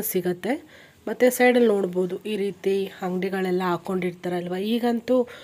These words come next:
ಒಂದು ರೀತಿ frock ಥರ ಇ-, ಇದು material ಏನು ಹೇಳ್ತಾರೆ ಅಂದರೆ ಶಿಫಾನ್ cloth ಥರ ಇದೆ ಇದು. ತುಂಬ ಚೆನ್ನಾಗಿತ್ತು, ಎಲ್ಲರ ಹತ್ರನೂ ಇತ್ತು, Same ಇದೇ ರೀತಿ ಇತ್ತು. ಆ, frock ಥರ, ಆ, ಇದರಲ್ಲಿ ಎಕ್ಸ್ ಎಲ್, L,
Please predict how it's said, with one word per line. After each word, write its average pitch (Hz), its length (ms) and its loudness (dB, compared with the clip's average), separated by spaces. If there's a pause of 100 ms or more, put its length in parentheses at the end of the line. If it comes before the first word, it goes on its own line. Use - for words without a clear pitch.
(260)
ಒಂದು 202 240 -2
ರೀತಿ 214 220 -2
frock 214 480 -2
ಥರ 226 100 0
ಇ-, 208 560 0
ಇದು 202 460 -8
material 233 560 0
ಏನು 208 140 0
ಹೇಳ್ತಾರೆ 196 400 -4
ಅಂದರೆ 185 200 -6
ಶಿಫಾನ್ 233 440 -2
cloth 196 380 -8
ಥರ 190 120 -4
ಇದೆ 175 340 -4
ಇದು. 185 300 -8 (440)
ತುಂಬ 233 240 0
ಚೆನ್ನಾಗಿತ್ತು, 208 580 2
ಎಲ್ಲರ 202 420 0
ಹತ್ರನೂ 202 340 -4
ಇತ್ತು, 196 340 -2
Same 202 580 0
ಇದೇ 208 280 -2
ರೀತಿ 196 320 -4
ಇತ್ತು. 226 440 -2 (460)
ಆ, 202 160 -2
frock 214 500 0
ಥರ, 202 120 0 (180)
ಆ, 190 300 -2
ಇದರಲ್ಲಿ 214 500 2
ಎಕ್ಸ್ 185 340 0
ಎಲ್, 196 460 2
L, 190 580 -4